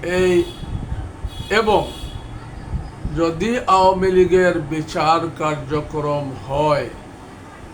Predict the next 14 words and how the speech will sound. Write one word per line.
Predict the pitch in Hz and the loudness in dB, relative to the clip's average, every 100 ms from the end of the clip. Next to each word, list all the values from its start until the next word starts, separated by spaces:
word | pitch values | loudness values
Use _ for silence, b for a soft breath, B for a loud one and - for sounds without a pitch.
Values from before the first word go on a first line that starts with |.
| - | 0
আর | 151 170 185 165 - | 4 6 4 2 0
কোনো | 170 185 190 | 2 6 6
ব্যক্তি | 180 156 165 160 - 175 185 190 175 | 4 0 -2 -4 -6 0 2 2 0
ফাঁসির | 147 151 151 185 185 185 160 - - - - - - - 147 143 | 0 0 2 6 8 8 4 -4 -14 -16 -16 -16 -18 -14 -8 -2
দণ্ডপ্রাপ্ত | 156 160 160 175 180 175 165 - - | -2 2 2 2 2 4 4 0 -4
আসামি | 160 156 151 147 160 151 147 143 139 | -2 0 -2 -2 -2 -4 -4 -4 -6
হয়, | 139 147 151 135 113 - - - - - - - - - | -2 2 2 0 -4 -12 -16 -16 -16 -12 -12 -10 -8 -2
তাহলে | 143 165 180 185 185 165 151 - - - - | 2 6 8 8 6 6 2 -6 -8 -8 -4
ফাঁসির | 151 151 - 190 180 151 | -2 0 2 2 2 0
দণ্ডাদেশ | 156 160 160 165 170 170 165 147 135 | -2 0 2 2 2 0 -2 -10 -4
দেওয়া | 151 151 151 160 165 | 0 2 4 4 4
হয়, | 135 151 156 135 - - - - - - - | 2 0 0 -2 -6 -8 -8 -8 -10 -8 -6
তখন | 165 156 185 180 160 | -4 0 2 2 0
তারা | 165 165 | 2 6